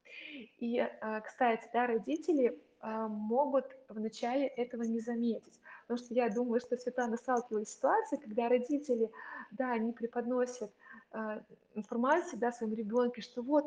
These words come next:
а он это умеет, вот это, вот это умеет. Но, к сожалению, они не понимают и не знают, что они позже столкнутся с последствиями, а,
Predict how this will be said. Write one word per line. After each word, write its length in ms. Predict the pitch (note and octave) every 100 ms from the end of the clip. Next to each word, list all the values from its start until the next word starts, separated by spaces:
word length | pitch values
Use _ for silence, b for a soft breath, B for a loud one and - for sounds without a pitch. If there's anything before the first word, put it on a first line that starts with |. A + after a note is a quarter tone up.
| D4
а 120 | B3
он 160 | D4 D4+
это 260 | D4+ D4+
умеет, 500 | B3 A#3+ A#3+ A3+ A3
вот 160 | C#4+ C#4+
это, 240 | E4 D#4+
вот 160 | A#3 C#4+ F#4
это 280 | F4+ F4+
умеет. 460 | C4+ B3 A#3 G3+ - B B B B
Но, 180 | A3 C4
к 60 | B3+
сожалению, 640 | - B3 B3 C4 D#4 C#4 -
они 400 | - A3+ A#3 B3
не 160 | A#3+ B3
понимают 560 | - A3+ A#3 B3+ C#4 A#3+
и 60 |
не 120 | G#3
знают, 320 | G#3 - B3 B3
что 200 | - A3
они 400 | G#3+ A3+ A#3+ - _ -
позже 380 | B3+ C#4+ C4 B3
столкнутся 520 | - G#3+ A#3 B3 A#3
с 40 |
последствиями, 880 | - A3 - A#3 A3+ - G#3 G3 G3 - _ _ -
а, 140 | G3+